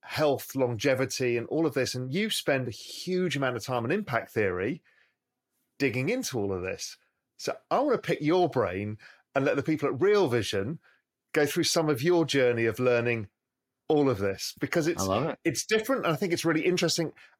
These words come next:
Speaker 1: And I think it's really important for people because, you know, we all work so hard. There's so much going on.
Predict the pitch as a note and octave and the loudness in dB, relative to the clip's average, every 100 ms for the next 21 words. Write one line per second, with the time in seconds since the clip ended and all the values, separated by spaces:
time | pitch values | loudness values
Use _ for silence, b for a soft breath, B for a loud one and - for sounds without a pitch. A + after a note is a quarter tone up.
0 | - D#3+ D3+ F#3 C#3+ C#3+ D3+ C#3+ B2+ - | -2 0 0 -4 -4 -2 0 0 -2 -2
1 | D3 B2+ G2+ A2 G#2+ G2 G2 F#2+ B B | 0 0 -4 -4 -2 -4 -4 -8 B B
2 | B B D#3+ D#3 - - E3+ B2+ A2 - | B B -2 0 -2 -2 0 2 0 -4
3 | _ D#3 G3 G3+ E3+ C#3 - F3+ F3 C3 | _ 2 2 4 2 2 0 2 2 2
4 | A2+ G#2 G#2 G2 b b b b _ _ | 2 2 2 -2 b b b b _ _
5 | - C3+ - G3+ F3+ - C#3+ C3+ B2 G#2+ | -4 -2 2 0 0 2 2 4 2 2
6 | G#2+ | -2